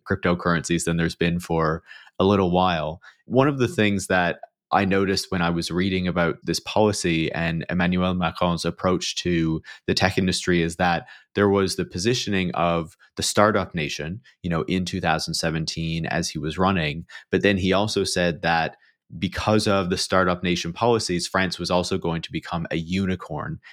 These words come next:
nation, you know, referring to the status that tech companies can reach. Can you talk to us about the plan there and, and how he wanted to step up to a unicorn nation and whether you have any indication as to whether that has happened?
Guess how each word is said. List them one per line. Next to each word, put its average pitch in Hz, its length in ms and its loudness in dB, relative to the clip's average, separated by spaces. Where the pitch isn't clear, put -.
nation, 78 480 -2
you 85 80 -4
know, 76 100 -2
referring 85 600 0
to 78 480 -2
the 71 80 -4
status 80 500 0
that - 220 -4
tech - 180 -6
companies 73 400 -6
can 80 180 -8
reach. - 380 -6
Can 123 140 2
you 113 100 4
talk 127 200 2
to 117 100 4
us 104 100 2
about 90 160 2
the 87 80 -4
plan 101 400 0
there 80 240 0
and, 76 240 0
and 82 160 -4
how 92 240 0
he 98 160 0
wanted 87 480 2
to 85 540 -2
step 90 320 -2
up 85 240 0
to 90 160 0
a 85 40 0
unicorn 85 500 0
nation 82 580 -2
and 78 340 -2
whether 95 240 4
you 90 140 2
have 85 180 0
any 87 240 0
indication 87 640 -2
as 76 160 -2
to - 100 -8
whether 76 300 0
that 73 260 0
has 82 160 -8
happened? - 380 -6